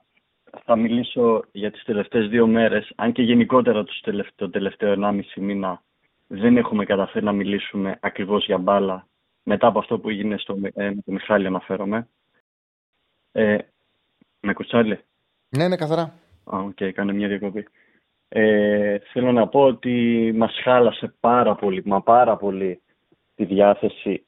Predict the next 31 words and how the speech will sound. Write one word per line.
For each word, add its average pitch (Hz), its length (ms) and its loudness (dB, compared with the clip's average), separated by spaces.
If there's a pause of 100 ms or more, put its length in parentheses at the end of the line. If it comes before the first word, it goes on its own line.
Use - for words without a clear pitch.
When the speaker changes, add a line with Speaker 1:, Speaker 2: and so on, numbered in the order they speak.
Speaker 1:
Ε, 101 540 4
άλλαξε 113 460 2
το 104 140 -4
κλίμα 117 260 -2
στο - 180 -8
γήπεδο. 98 580 0 (760)
Ε, 110 300 6
ο 107 100 8
Αεκτζής 107 380 0
πήγαινε 120 380 -2
πέρσι 120 380 0
με 110 80 -2
μια 117 200 0
χαρά 110 300 2
τεράστια 110 520 2
και 101 120 -6
αφού 95 200 -6
έγινε 107 240 -4
αυτό, 101 800 2 (220)
χάθηκε 104 460 0
αυτή - 160 -6
η - 80 -10
χαρά. 95 380 0 (580)
Σιγά 131 400 4
σιγά 127 360 0
δείχνει 127 340 -6
να 113 120 -4
ξαναέρχεται, 113 680 -4
αλλά 110 160 0
και 104 160 -6
πάλι 113 520 2